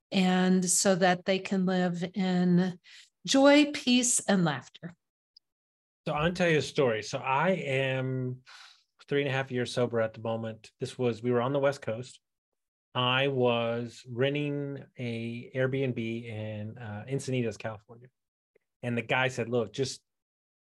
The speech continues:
Speaker 2: we were renting, like, a van. It was a whole thing. We were gonna stay on the beach, but he was in Mexico fishing. And so he was like, "Just stay in my little tiny home on the beach." So we stayed in the tiny home for, like, four days. We took care of his cat.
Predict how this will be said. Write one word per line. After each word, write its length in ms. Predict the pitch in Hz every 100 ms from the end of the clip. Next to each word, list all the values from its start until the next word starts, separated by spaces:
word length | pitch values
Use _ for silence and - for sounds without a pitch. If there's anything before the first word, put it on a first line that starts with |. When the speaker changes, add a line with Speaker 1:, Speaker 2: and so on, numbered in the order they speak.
| _ -
Speaker 2:
we 100 | 135
were 60 | 127
renting, 240 | 139 151
like, 140 | 127
a 40 | 117
van. 260 | 131 131
It 60 | 131
was 140 | 123
a 40 | 113
whole 140 | 123
thing. 200 | 123 127
We 20 |
were 80 | 120
gonna 80 | 110
stay 140 | -
on 60 | 107
the 60 | 107
beach, 400 | 147 139 - -
but 120 | -
he 80 | 156
was 160 | 151
in 100 | 131
Mexico 380 | 123 139 - 127
fishing. 580 | 127 196 196 131 135 139 _ _ _ _ -
And 100 | 127
so 80 | 139
he 60 |
was 100 | 131
like, 140 | 123 117
"Just 180 | 127
stay 200 | - 131
in 60 | 131
my 260 | 123 117 120
little 180 | 117
tiny 260 | 113 165 170
home 420 | 120 123 120 127
on 140 | 123 110
the 60 |
beach." 380 | 110 180 - -
So 80 | 123
we 80 | 113
stayed 220 | - 110
in 60 | 107
the 60 |
tiny 260 | 107 156 160
home 400 | 147 156 147 139
for, 120 | 127
like, 160 | 120 123
four 120 | 139
days. 180 | 131 120
We 60 |
took 160 | 120 -
care 120 | 113
of 40 |
his 120 | 104 -
cat. 320 | 131 113